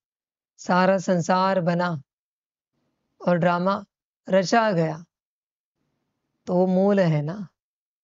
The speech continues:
ड्रामा मूल संसार है, मूल पार्ट है वो।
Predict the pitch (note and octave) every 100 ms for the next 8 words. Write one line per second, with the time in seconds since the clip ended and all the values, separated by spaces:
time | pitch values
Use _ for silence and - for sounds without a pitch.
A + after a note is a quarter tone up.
0 | _ _ _ _ _ F3+ E3+ D#3+ E3+ -
1 | _ _ _ _ _ _ _ _ _ _
2 | F3+ G3+ A#3 A#3 A3+ F#3+ E3+ F#3 F#3 G3+
3 | F#3+ F3+ F#3 - _ _ _ _ _ _
4 | - - _ F#3+ A3+ C#4+ C#4+ - G#3 G3+
5 | B3+ C4+ B3 A3+ A3+ A3+ A3